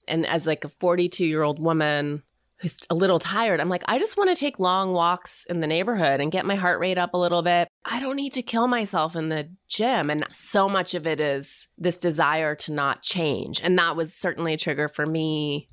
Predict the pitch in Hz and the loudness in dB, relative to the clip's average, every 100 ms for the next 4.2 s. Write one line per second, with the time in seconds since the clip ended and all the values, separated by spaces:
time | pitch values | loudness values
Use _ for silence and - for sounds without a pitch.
0 | - 180 160 165 151 151 151 156 196 220 | -10 -6 -2 -2 -2 -2 -4 -4 -4 -2
1 | 175 156 151 151 131 156 151 147 151 - | -2 0 0 0 0 -2 -2 -2 -4 -4
2 | 147 151 156 156 156 151 - 160 156 151 | -4 -2 0 2 0 -2 -4 0 2 2
3 | 151 151 143 151 156 190 226 156 139 139 | -2 -2 -2 -2 0 0 0 0 0 0
4 | 147 131 | -2 -6